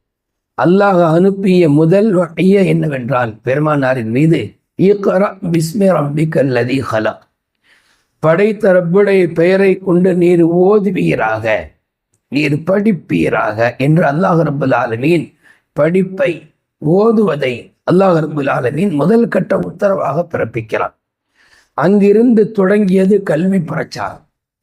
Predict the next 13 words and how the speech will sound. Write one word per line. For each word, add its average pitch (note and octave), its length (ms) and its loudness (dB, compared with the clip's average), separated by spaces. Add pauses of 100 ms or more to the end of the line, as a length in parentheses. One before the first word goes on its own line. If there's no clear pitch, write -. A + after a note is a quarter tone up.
(260)
இஸ்லாமிய D#3+ 580 -2
மார்க்கத்திலே B2+ 720 -2 (480)
பெருமானார் G3 560 2
ஸல்லல்லாஹு F3 720 2
அலைஹி D#3+ 460 2
வஸல்லம் D3+ 340 -2
அவர்கள் A#2 480 0 (460)
கல்வி G#3+ 360 2
சார்ந்த G3 640 0
தூண்டுதலை F#3 720 0 (220)
அங்கிருந்து G3 800 2
தொடங்கினார்கள். F3 840 0 (380)
சஹாபாக்களை D3+ 960 -2